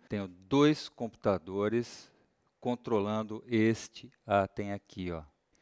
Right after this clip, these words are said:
Essa foi, então, a nossa aula de instalação. Espero que você tenha curtido. Muito bem, essa foi a nossa aula de instalação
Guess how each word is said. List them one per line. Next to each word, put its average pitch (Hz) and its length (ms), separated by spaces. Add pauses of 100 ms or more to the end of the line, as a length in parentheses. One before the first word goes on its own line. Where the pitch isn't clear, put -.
(300)
Essa 107 240
foi, - 180
então, 98 240
a 95 60
nossa 101 240
aula 98 200
de 85 80
instalação. 127 680 (380)
Espero 120 360
que - 80
você 147 220
tenha 143 260
curtido. 147 640 (120)
Muito 98 200
bem, 123 400 (240)
essa 92 280
foi 101 240
a 92 60
nossa 90 600
aula 107 320
de 90 80
instalação 92 800